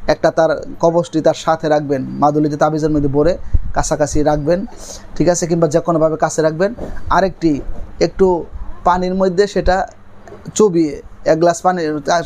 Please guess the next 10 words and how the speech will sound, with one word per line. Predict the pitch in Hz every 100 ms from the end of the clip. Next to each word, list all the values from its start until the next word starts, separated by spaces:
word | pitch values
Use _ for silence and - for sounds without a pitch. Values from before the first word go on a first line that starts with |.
| 165 170
কাগজের | 190 208 208
মধ্যে | 202 214
লিখে | 220 226 226
গ্লাস | 208 190
পানির | 196 196
মধ্যে | 196 190 269 - - - - -
সেই | - 170
তাবিজটা | 180 190 190 170
কয়েকবার | 175 165 160
চুবিয়ে, | 160 190 175 185 240